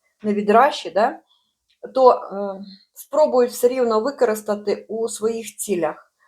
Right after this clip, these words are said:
Тобто скажуть, що це ми. І якщо ви будете надалі нам заважати, да, е, то буде, то буде, то с-, створимо, ну, всім, да, всім проблеми. М, тут знаєте ще як? <clears throat> Тут,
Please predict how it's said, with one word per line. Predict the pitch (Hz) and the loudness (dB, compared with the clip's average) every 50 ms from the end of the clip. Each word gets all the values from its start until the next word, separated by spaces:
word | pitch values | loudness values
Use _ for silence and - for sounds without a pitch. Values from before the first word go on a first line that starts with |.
| _ _ _ | _ _ _
Тобто | 202 208 208 214 | -14 -8 -8 -8
скажуть, | 208 214 - 262 262 254 254 | -2 2 4 4 4 4 2
що | - 214 208 | -2 -6 -8
це | 208 - 240 233 233 | -4 2 2 2 4
ми. | 220 202 185 165 151 | 2 0 -2 -2 -4
І | - - 202 | -6 -4 -2
якщо | 214 208 208 208 - - 254 220 | -2 -2 -2 -2 -4 0 0 2
ви | 202 202 185 | 2 2 0
будете | - - 202 208 190 180 - 190 185 | -2 -6 -8 -10 -10 -10 -12 -12 -8
надалі | 190 196 190 202 190 175 165 170 | -6 -6 0 2 2 2 2 0
нам | 170 170 165 170 165 | -4 -6 -6 -4 0
заважати, | 180 180 180 202 214 208 294 349 381 - - 165 - - _ _ _ _ _ _ _ _ _ | 0 2 4 4 2 6 6 6 6 4 0 -6 -8 -10 _ _ _ _ _ _ _ _ _
да, | 190 220 269 320 - - _ _ _ _ _ _ _ _ _ _ _ _ _ - | -2 -2 -2 -2 -8 -14 _ _ _ _ _ _ _ _ _ _ _ _ _ -10
е, | 185 190 185 190 | -6 -4 -4 -6
то | 185 - 214 | -4 -4 -4
буде, | 208 208 240 247 240 240 214 - | -4 -4 -2 4 4 4 4 4
то | - - 233 | 0 -4 -6
буде, | 226 254 277 233 233 220 214 202 196 - | -4 -6 0 0 0 0 0 -4 -8 -6
то | - 226 | -8 -8
с-, | 214 220 - - 175 208 | -8 -8 -10 -10 -10 -10
створимо, | 208 226 247 285 285 262 247 233 214 208 208 208 - _ _ _ | -8 -4 0 2 2 4 2 2 0 -2 -6 -12 -16 _ _ _
ну, | 156 175 165 151 170 220 233 220 | -18 -18 -16 -12 -8 -8 -8 -6
всім, | 214 - - - 240 202 170 156 156 | -6 -8 -4 -2 -2 -2 -2 -2 0
да, | 196 214 226 | 0 0 0
всім | 220 - - 240 220 214 208 | 0 -4 -8 -6 -4 -4 -2
проблеми. | 196 180 170 170 160 165 156 151 151 147 - - - _ _ _ _ _ _ _ _ _ _ - - - - - _ _ _ _ _ _ _ _ _ _ 175 | -2 -4 -4 -4 -4 -4 -4 -4 -6 -10 -16 -18 -20 _ _ _ _ _ _ _ _ _ _ -20 -20 -20 -20 -20 _ _ _ _ _ _ _ _ _ _ -16
М, | 180 160 170 180 180 - | -14 -12 -12 -12 -8 -6
тут | 240 226 | -6 0
знаєте | 233 294 285 - - 214 | 2 2 2 2 0 -4
ще | 208 - - 214 | -4 -4 -2 -2
як? | 208 190 180 170 - - - - _ - | 0 2 2 2 0 -4 -12 -20 _ -8
<clears throat> | 240 233 220 208 208 - - _ _ _ _ _ _ _ _ _ _ _ _ _ _ _ _ _ _ _ _ _ 208 254 | -6 -6 -6 -6 -8 -12 -16 _ _ _ _ _ _ _ _ _ _ _ _ _ _ _ _ _ _ _ _ _ _ -6
Тут, | 262 269 277 269 269 - | -4 -2 0 -2 -2 -4